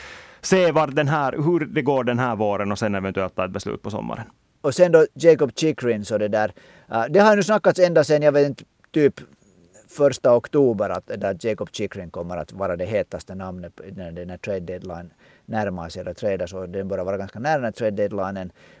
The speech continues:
Speaker 2: Nu är han skadad, han kan vara borta två till fyra veckor om, om de här rykt-, äh, nyheterna stämmer. Och hur man nu än vrider och vänder så har han nog inte haft en bra säsong i Arizona, men okej,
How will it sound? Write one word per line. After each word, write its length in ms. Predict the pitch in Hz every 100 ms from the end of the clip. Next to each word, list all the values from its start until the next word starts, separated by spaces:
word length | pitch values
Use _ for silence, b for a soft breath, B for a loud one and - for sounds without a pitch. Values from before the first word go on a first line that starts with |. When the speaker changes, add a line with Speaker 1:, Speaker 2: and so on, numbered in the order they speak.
| b
Speaker 2:
Nu 160 | b 226
är 60 | 240
han 140 | 165
skadad, 600 | - 117 120 139 190 196 - _ _
han 180 | 135 139
kan 120 | 131
vara 140 | 120 120
borta 280 | 120 - 113
två 220 | 123 117
till 100 | 104
fyra 280 | 131 123 95
veckor 460 | 127 - 156 156 - _ _
om, 220 | - 113 101
om 220 | 113 101
de 80 | 95
här 180 | 95 92
rykt-, 420 | - - 98 -
äh, 120 | 107 95 -
nyheterna 540 | 110 101 95 - 90
stämmer. 500 | - 120 139 151 156 - b b b -
Och 120 | 131
hur 120 | 202
man 180 | 233 208
nu 100 | 151
än 100 | 135
vrider 240 | 170 135
och 100 | 117
vänder 200 | 135 117
så 100 | 110
har 80 | 113
han 200 | 123 120
nog 120 | 120
inte 180 | 135 -
haft 260 | 113 120 90
en 140 | 80 - _ _
bra 500 | - 110 113 135 90
säsong 640 | - 80 - 170 190 160 123
i 140 | 131
Arizona, 420 | 120 113 131 117 110
men 120 | 113
okej, 360 | 117 190 180